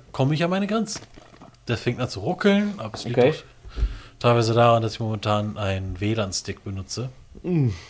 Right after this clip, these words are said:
Speaker 1: Was eigentlich so eine kleine Krankheit ist. Ich musste auf eine Karte wechseln, langsam mal.
Speaker 2: Ja, oder auf dem Kabel.
Speaker 1: Äh, da muss ich komplett durch die ganze Wohnung.
Speaker 2: Das ist scheiße.
Speaker 1: Ich könnte natürlich einen Kabelkanal legen.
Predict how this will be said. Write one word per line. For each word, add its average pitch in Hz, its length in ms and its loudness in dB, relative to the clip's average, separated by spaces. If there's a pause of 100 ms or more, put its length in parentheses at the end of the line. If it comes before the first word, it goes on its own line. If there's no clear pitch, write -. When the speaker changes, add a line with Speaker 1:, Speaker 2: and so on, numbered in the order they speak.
Speaker 1:
Was 107 200 -12
eigentlich 107 240 -8
so 110 80 -8
eine 110 160 -6
kleine 110 280 -4
Krankheit 120 440 -8
ist. 113 240 -10 (920)
Ich - 180 -10
musste 110 240 -2
auf 101 120 -6
eine 101 80 -6
Karte 107 320 4
wechseln, 101 400 -4
langsam 98 360 -8
mal. 98 240 -6 (640)
Speaker 2:
Ja, 139 140 2
oder 143 160 6
auf 131 100 4
dem 123 100 -4
Kabel. 135 460 6 (480)
Speaker 1:
Äh, 80 880 -12
da 131 80 -10
muss 127 180 -10
ich - 80 -10
komplett 143 340 -12
durch 123 140 -8
die 131 80 -10
ganze 131 300 -10
Wohnung. 127 340 -14 (760)
Speaker 2:
Das 135 180 -12
ist 151 120 -12
scheiße. - 480 -14 (300)
Speaker 1:
Ich - 80 -18
könnte 131 180 0
natürlich 120 200 0
einen 120 80 -6
Kabelkanal 104 600 2
legen. 98 320 -8